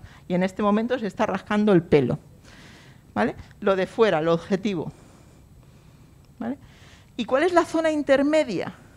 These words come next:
Esta es en la que nos perdemos, ¿vale? A lo de fuera, esta chica lleva una mascarilla negra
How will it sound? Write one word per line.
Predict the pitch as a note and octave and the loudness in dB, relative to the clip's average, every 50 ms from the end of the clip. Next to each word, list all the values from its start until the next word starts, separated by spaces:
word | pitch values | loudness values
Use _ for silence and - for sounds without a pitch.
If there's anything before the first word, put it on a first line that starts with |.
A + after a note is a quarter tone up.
| - - - - - | -20 -20 -14 -6 -4
Esta | A3 A3+ - D4+ C#4+ | -4 -4 -2 -4 -6
es | C#4+ C#4+ | -6 -4
en | B3 G#3+ | -2 -2
la | F#3+ F#3 | -2 -2
que | - F3+ | -4 -8
nos | F3 E3+ - - | -10 -10 -6 -4
perdemos, | - E3+ E3 G3 F3 E3 C3+ - - - - - - - - - - - - - - - - - - - - - - - - - - - - - - - - - - - - - - - - - - - | -4 -4 -2 -2 -2 -2 -4 -4 -8 -12 -20 -20 -20 -20 -20 -20 -20 -20 -20 -20 -20 -18 -18 -18 -18 -18 -20 -20 -20 -20 -20 -20 -20 -20 -20 -20 -20 -20 -20 -20 -20 -20 -20 -20 -20 -20 -20 -20 -20 -16
¿vale? | G3+ - A#3+ D#4 - - - - - - - - - - - - - - - _ _ _ - - - - - _ - - - - - - - - - - - - - - - - _ _ _ - - - - - - - - - - - - - - - - - - - - - - | -16 -14 -14 -16 -18 -20 -20 -20 -20 -20 -20 -20 -20 -20 -20 -20 -20 -20 -20 _ _ _ -20 -20 -20 -20 -20 _ -20 -20 -20 -20 -20 -20 -20 -20 -20 -20 -20 -20 -20 -20 -20 -20 _ _ _ -20 -20 -20 -20 -20 -20 -20 -20 -20 -20 -20 -20 -20 -20 -20 -20 -20 -20 -20 -14 -4 -2
A | F#3 E3+ | 0 2
lo | E3+ D#3+ D#3 | 4 4 4
de | D3+ D3+ | 4 2
fuera, | - - - A3+ A#3 B3+ B3 C4 C4 G4 A4 - - - - - - - | 0 2 8 10 10 10 10 8 4 -2 -4 -8 -14 -20 -20 -20 -10 -6
esta | - F#3+ - - F#3 | -6 -4 -2 0 -2
chica | F3+ - G3+ - F3+ E3 | 0 0 -2 0 2 4
lleva | D#3+ D#3+ F3 | 6 6 6
una | D#3+ D#3+ | 6 6
mascarilla | D#3 D3+ D#3+ - - E3 D3+ D#3 D#3 D#3+ E3+ | 4 2 -2 -2 -4 -4 -2 0 0 2 2
negra | E3+ F#3 G#3 G#3+ G#3 G3+ G3+ A#3 C#4 | 4 6 6 6 6 4 4 2 0